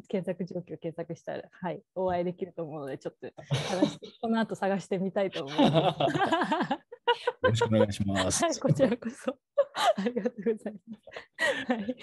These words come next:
Speaker 1: すいません。ちょっと、はい、この、今日はこの辺にしたいなと思うんですけども、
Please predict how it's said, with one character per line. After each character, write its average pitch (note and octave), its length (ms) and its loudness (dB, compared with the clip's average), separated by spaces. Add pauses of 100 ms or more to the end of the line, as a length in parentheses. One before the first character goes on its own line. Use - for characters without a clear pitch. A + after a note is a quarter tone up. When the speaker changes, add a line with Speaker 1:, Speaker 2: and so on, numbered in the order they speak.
(280)
Speaker 1:
す - 180 -4
い E3+ 60 -2
ま E3 160 -6
せ E3+ 160 -8
ん。 - 180 -14
ち A3+ 100 -4
ょ G3+ 40 0
っ - 80 -20
と、 F3+ 80 -10
は F3+ 180 -4
い、 - 160 -8
こ - 180 -8
の、 F3 220 -6 (260)
今 G3 100 -2
日 - 20 -2
は E3+ 100 -4
こ F3+ 120 -8
の F#3 100 -4
辺 F#3 180 -2
に F#3 140 -2
し - 80 -18
た A#3+ 120 0
い G#3+ 60 0
な B3+ 200 2
と G3 120 -2
思 F#3+ 200 -2
う - 20 -4
ん F3+ 60 -4
で F3+ 100 -4
す F3 100 -16
け E3+ 140 -2
ど D#3 80 -8
も、 E3 240 -10